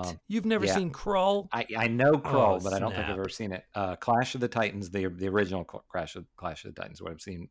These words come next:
Speaker 1: which
Speaker 2: Well,
Speaker 1: I've
Speaker 2: we
Speaker 1: seen
Speaker 2: could do
Speaker 1: many
Speaker 2: that.
Speaker 1: times.
Speaker 2: I just watched it. I
Speaker 1: Uh,
Speaker 2: just watched the original one a
Speaker 1: Oh,
Speaker 2: couple
Speaker 1: did
Speaker 2: of
Speaker 1: you
Speaker 2: nights ago.
Speaker 1: really? I'm sure it doesn't
Speaker 2: Yeah.
Speaker 1: hold up well, but, uh,
Speaker 2: You know what, though? I,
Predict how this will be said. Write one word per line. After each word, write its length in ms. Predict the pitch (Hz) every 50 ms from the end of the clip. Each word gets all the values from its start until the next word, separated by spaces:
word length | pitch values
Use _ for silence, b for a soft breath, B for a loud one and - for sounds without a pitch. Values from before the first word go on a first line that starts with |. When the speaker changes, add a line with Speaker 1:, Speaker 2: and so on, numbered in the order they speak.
| _
Speaker 1:
which 180 | - 95 82 -
Speaker 2:
Well, 80 | 110 107
Speaker 1:
I've 80 | 107
Speaker 2:
we 60 | 135
Speaker 1:
seen 60 | 156 131
Speaker 2:
could 120 | 123 90
do 140 | 85 90 87
Speaker 1:
many 60 | 95
Speaker 2:
that. 180 | 110 110 104 101
Speaker 1:
times. 100 | 104 104
Speaker 2:
I 80 | 113 120
just 240 | 117 117 107 -
watched 380 | 98 95 95 101 101 - - -
it. 60 | 104
I 80 | 101 87
Speaker 1:
Uh, 20 |
Speaker 2:
just 180 | 98 101 87 -
watched 260 | 92 92 92 - -
the 80 | 85 80
original 400 | 80 85 87 82 85 85 82 82
one 120 | 87 127
a 0 |
Speaker 1:
Oh, 120 | 120 120
Speaker 2:
couple 140 | 120 113 101
Speaker 1:
did 120 | 110 113 104
Speaker 2:
of 60 | 110
Speaker 1:
you 80 | 123
Speaker 2:
nights 140 | 123 117 107
ago. 60 | 110 110
Speaker 1:
really? 220 | 113 113 113 - -
I'm 180 | 107 110 120
sure 200 | 123 - 151 143
it 40 | 123 113
doesn't 200 | 117 104 95 90
Speaker 2:
Yeah. 80 | 87
Speaker 1:
hold 160 | 87 90 95 90
up 200 | 87 85 - -
well, 300 | 95 90 85 80 85 - - -
but, 320 | 104 95 87 - - b b b b b b b _ -
uh, 300 | 110 101 92 87 82 -
Speaker 2:
You 160 | 131 170 202
know 160 | 240 254 247
what, 280 | 226 233 247 302 302 -
though? 260 | 269 285 320 330 - -
I, 240 | 156 175 180 175